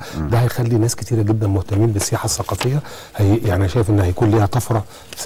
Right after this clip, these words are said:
Speaker 2: في مصر ان شاء الله يعني.
Speaker 1: يمكن من الامور اللي ما بحبش اتكلم فيها بصراحه هي مساله، آه،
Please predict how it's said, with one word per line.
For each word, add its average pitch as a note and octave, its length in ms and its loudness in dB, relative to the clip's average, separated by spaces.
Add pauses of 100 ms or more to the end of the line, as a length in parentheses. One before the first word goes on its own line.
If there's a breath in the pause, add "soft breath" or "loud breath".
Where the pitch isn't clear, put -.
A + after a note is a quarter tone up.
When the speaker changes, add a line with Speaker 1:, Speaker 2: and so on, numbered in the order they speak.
(160)
Speaker 2:
في E2 320 0
مصر E2+ 220 -2
ان D#2 60 -4
شاء E2+ 160 -4
الله D2+ 140 -8
يعني. - 960 -6
Speaker 1:
يمكن D#3+ 240 2
من B2+ 300 4
الامور B2+ 300 4
اللي C3 140 2
ما G#2 100 2
بحبش A2 460 -2
اتكلم A2+ 360 -2
فيها G#2 200 -2
بصراحه G2 440 -4
هي F#2+ 100 0
مساله، E2+ 460 -4 (220)
آه، D2+ 200 -4